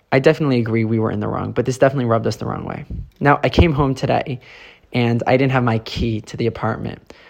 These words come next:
I left it in one of the suitcases and outside our door in a little hiding spot, and the cleaning help came, and they took it,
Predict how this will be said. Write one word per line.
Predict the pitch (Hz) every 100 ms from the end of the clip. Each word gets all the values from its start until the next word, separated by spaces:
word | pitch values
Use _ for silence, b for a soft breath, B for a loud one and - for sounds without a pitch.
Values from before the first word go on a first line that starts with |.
| B
I | -
left | 127 143 139 131
it | 120 -
in | - 120 113 110
one | 117 117
of |
the | 113
suitcases | - 117 110 110 110 - 110
and | 113 120 120 113 -
outside | 117 117 - 113 113
our | 110
door | 113 113 113
in | 110
a | 113
little | 113
hiding | 113 113 113 117
spot, | - - 107 113
and | 117 117 B B B -
the | 113
cleaning | - 143 135
help | 123 113 113
came, | - 120 113
and | 113 110
they | 110 113
took | - 120
it, | 113 117